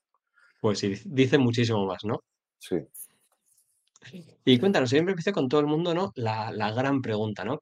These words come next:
Speaker 1: ¿Cómo llega el camino a tu vida, no? Porque hoy en día sabemos que los americanos tienen la película de Way, para los coreanos hay un libro, los alemanes tienen el libro este, ¿no? Pero en tu caso,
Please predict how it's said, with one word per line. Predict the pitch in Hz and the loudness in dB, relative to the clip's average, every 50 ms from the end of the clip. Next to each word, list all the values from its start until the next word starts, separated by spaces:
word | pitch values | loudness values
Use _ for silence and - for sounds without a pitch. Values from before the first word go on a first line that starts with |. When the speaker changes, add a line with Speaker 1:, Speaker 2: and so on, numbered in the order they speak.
| _ _ | _ _
Speaker 1:
¿Cómo | - 170 175 190 196 160 | -4 -2 0 2 2 0
llega | 127 120 110 98 98 | 0 0 -2 -2 -2
el | 98 | -4
camino | - 104 98 98 95 | -4 -6 -6 -6 -6
a | 87 | -8
tu | - 98 85 | -8 -10 -12
vida, | - - - | -12 -12 -14
no? | - 185 247 247 214 | -12 -10 -10 -10 -10
Porque | - 123 110 117 120 | -10 -8 -6 -4 -2
hoy | 117 | -2
en | 120 120 | 0 0
día | 120 123 123 | 0 -2 -2
sabemos | 117 - 110 110 127 131 117 | -2 -2 -2 -2 -2 -2 -4
que | - - 107 | -4 -4 -4
los | 101 101 - - | -4 -4 -6 -6
americanos | 98 92 90 95 - 110 107 110 110 | -8 -6 -6 -6 -4 -4 -4 -4 -4
tienen | - 113 110 110 107 | -4 -4 -4 -2 -4
la | 101 95 | -4 -6
película | - 98 95 92 104 92 87 | -6 -8 -8 -8 -6 -6 -6
de | 85 90 | -6 -2
Way, | 98 123 156 170 170 160 160 156 156 151 147 147 | 0 4 4 6 6 6 6 6 6 4 2 0
para | 143 - 143 101 98 | 0 -2 -4 -4 -4
los | 95 98 - | -6 -8 -8
coreanos | - 98 98 104 104 104 - - | -6 -4 -4 -2 -4 -4 -4 -6
hay | 95 87 | -8 -8
un | 87 87 | -6 -4
libro, | 98 117 143 147 143 143 | -2 0 2 2 2 2
los | 131 123 120 - | 0 0 -2 -4
alemanes | 104 92 95 104 107 104 - | -6 -4 -4 -4 -4 -4 -6
tienen | - 110 101 104 101 98 | -6 -6 -4 -4 -4 -4
el | 95 90 90 | -6 -6 -6
libro | 95 92 95 101 | -8 -6 -6 -6
este, | 107 110 - - 120 | -6 -4 -4 -2 -2
¿no? | 139 165 | -2 -2
Pero | 160 - 107 | -4 -4 -4
en | 104 98 | -4 -4
tu | - 107 | -4 -2
caso, | 139 139 - - 175 165 165 | -2 -2 0 0 0 0 0